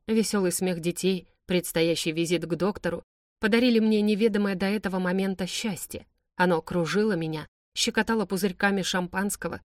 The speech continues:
и будто приподнимало над землёй. Мне захотелось пойти дальше. Стальной — очень красивый мужчина, и один вид его совершенного, поджарого и невероятно мускулистого тела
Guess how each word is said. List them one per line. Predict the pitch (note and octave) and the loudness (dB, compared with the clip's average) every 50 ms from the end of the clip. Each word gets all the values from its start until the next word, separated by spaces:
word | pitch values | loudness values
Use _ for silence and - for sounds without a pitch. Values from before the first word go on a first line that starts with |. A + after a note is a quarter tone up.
| _ _ _ - | _ _ _ -2
и | G3 F#3 | -2 0
будто | F3+ F3+ A3+ A#3+ - - F#3 | 0 0 -2 -2 -4 -6 -6
приподнимало | - F3 E3+ - D#3+ D3 D#3 D#3+ D#3+ D#3+ D#3 D#3 D3+ | -4 -6 -6 -6 -6 -6 -4 -4 -4 -2 -2 -2 -4
над | D3+ D3 C#3+ | -4 -6 -6
землёй. | C#3+ D#3 D3+ D3+ D3 C#3+ C#3+ - _ _ _ _ _ _ _ _ | -6 -6 -6 -6 -6 -8 -10 -12 _ _ _ _ _ _ _ _
Мне | - F#3+ G#3 G3+ G3 | 2 4 4 4 4
захотелось | F3+ F3 F#3 - G3 F3 - - A3 F#3 D#3+ - | 2 0 0 -2 -2 -2 -2 -2 -2 -2 -4 -4
пойти | - - D#3 D3+ - F3 | -4 -4 -4 -4 -4 -4
дальше. | E3 D#3 D3 C#3+ D3 - - - G#3 - _ _ _ _ _ - | -6 -6 -6 -8 -8 -8 -8 -10 -12 -18 _ _ _ _ _ -12
Стальной — | - - F#3+ F3+ F#3 F#3 G3 A3+ G#3+ - _ _ _ _ - | -4 0 2 2 4 4 2 2 0 -2 _ _ _ _ -4
очень | G#3 G3 - A3 G#3+ F#3 | -2 0 0 0 0 0
красивый | - G3+ G3+ F3 - - G#3+ G#3 G3+ | 0 -2 -2 0 0 0 2 2 2
мужчина, | G3+ G3+ F#3+ - - A#3+ A3+ G3 E3+ F#3 - _ | 2 2 0 0 0 0 -2 -2 -4 -8 -8 _
и | - F3+ | 2 4
один | F3+ F3 D#3+ F#3 F3+ | 4 4 4 2 2
вид | E3+ E3 G3 F#3 | 2 0 -2 -2
его | - F3+ E3+ E3+ F3 | -2 0 0 2 0
совершенного, | E3+ - F3+ E3 E3+ E3+ - - - G3+ G3+ F#3+ E3+ D#3+ E3 - _ _ _ _ _ | 0 0 0 0 0 -2 -2 -2 0 0 0 0 0 -2 -6 -10 _ _ _ _ _
поджарого | - F3 E3+ D#3 D#3 F3+ G3+ G3+ G3 F3 E3 D#3 - _ _ _ _ | -2 0 0 0 2 2 2 2 2 0 -2 -4 -6 _ _ _ _
и | A#3 A#3 | 4 6
невероятно | A3+ A3+ G#3+ G#3 G#3 G3+ G#3 G3+ F#3+ - E3+ E3 | 6 6 6 4 2 2 2 0 0 -2 -2 -4
мускулистого | E3+ E3 - - F#3+ F3+ F3 F3 - - E3 D#3+ E3 | -4 -4 -4 -4 -2 -2 -2 -4 -4 -4 -4 -4 -4
тела | D#3+ - G#3 G#3 G#3 F#3+ E3+ | -4 -2 -2 -2 0 -2 -4